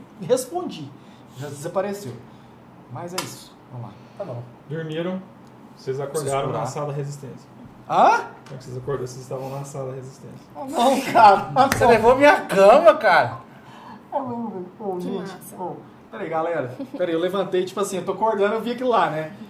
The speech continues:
Speaker 1: Eu levantei, eu voltei a dormir, falei, "Não, não é possível." <laughs> Aí eu levantei de
Speaker 3: Elenier
Speaker 1: novo.
Speaker 3: me contou de seus feitos.
Speaker 1: Quem?
Speaker 3: Elenier.
Speaker 1: Ah.
Speaker 4: Os
Speaker 2: Quem tá falando?
Speaker 4: ursos.
Speaker 2: É, é o fodão lá?
Speaker 3: É o fodão.
Speaker 1: Meus
Speaker 4: É.
Speaker 1: feitos?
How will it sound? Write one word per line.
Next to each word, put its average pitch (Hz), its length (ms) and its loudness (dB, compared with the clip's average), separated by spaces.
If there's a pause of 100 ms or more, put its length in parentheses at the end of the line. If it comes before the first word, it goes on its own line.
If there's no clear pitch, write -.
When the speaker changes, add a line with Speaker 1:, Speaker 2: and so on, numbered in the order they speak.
Speaker 1:
Eu 180 140 -6
levantei, 202 840 -2
eu 226 100 -6
voltei 254 240 0
a 247 40 -2
dormir, 254 300 0
falei, 220 200 -4
"Não, 226 220 0
não 233 60 -4
é 226 60 -2
possível." 196 500 -4
<laughs> 277 100 -2 (1800)
Aí - 100 -6
eu 240 40 -4
levantei 226 280 -2
de 139 80 0
Speaker 3:
Elenier 151 180 0
Speaker 1:
novo. 151 120 -4
Speaker 3:
me 151 100 -6
contou 143 400 -2
de 120 100 -12
seus 120 300 -10
feitos. 120 440 -14 (480)
Speaker 1:
Quem? 180 200 -12 (600)
Speaker 3:
Elenier. 123 460 -10 (800)
Speaker 1:
Ah. 131 200 -10 (1300)
Speaker 4:
Os - 120 -8
Speaker 2:
Quem 226 160 -8
tá 247 60 -4
falando? 233 140 -2
Speaker 4:
ursos. - 240 -6
Speaker 2:
É, 127 40 -6
é - 20 -4
o 120 100 -4 (140)
fodão 135 320 -4
lá? 131 180 -4
Speaker 3:
É 123 40 -10
o - 20 -10
fodão. 107 360 -8 (120)
Speaker 1:
Meus 143 220 -8
Speaker 4:
É. - 40 -10
Speaker 1:
feitos? 156 520 -10